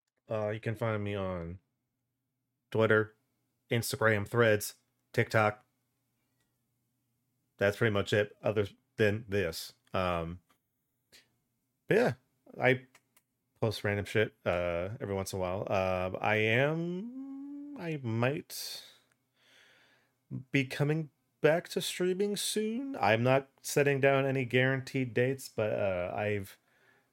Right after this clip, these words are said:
you know, I've been thinking about ways I could kind of reutilize my Twitch a little bit. So if you wanna f-, follow there just in case I, you know, come back suddenly, you can go to twitch dot T V forward slash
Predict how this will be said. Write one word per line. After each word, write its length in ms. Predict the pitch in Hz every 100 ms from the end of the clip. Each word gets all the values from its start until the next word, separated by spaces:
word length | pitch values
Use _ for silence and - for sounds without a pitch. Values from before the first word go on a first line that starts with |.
| _ -
you 80 | 117
know, 160 | 95
I've 160 | - 135
been 300 | 151 151 160
thinking 340 | - 185 180
about 320 | 156 143 131 - -
ways 340 | 113 110 110
I 80 | 110
could 220 | 104 107
kind 180 | - 107
of 140 | 98 90 104 _ -
reutilize 580 | 117 110 104 101 101 95
my 120 | 101
Twitch 360 | 95 - 101 -
a 40 |
little 240 | 95 92 92
bit. 260 | 90 95
So 260 | - 104 95
if 120 | 95
you 120 | 104
wanna 260 | 113 160 165
f-, 180 | 139 - _ _ _ _ _ -
follow 380 | - 160 165
there 180 | 156 165
just 280 | 143 165 -
in 100 | 156
case 400 | 160 165 160 -
I, 220 | 151 151 _ -
you 120 | 113
know, 300 | 95 92 120 -
come 200 | 135 131
back 320 | 127 127 127 _ - -
suddenly, 520 | - 131 123 131 139
you 80 | 131
can 120 | 107
go 120 | 107
to 80 | 92
twitch 240 | 110 -
dot 180 | 104 98
T 100 | 104
V 120 | 95
forward 260 | 87 101 98
slash 360 | - 95 95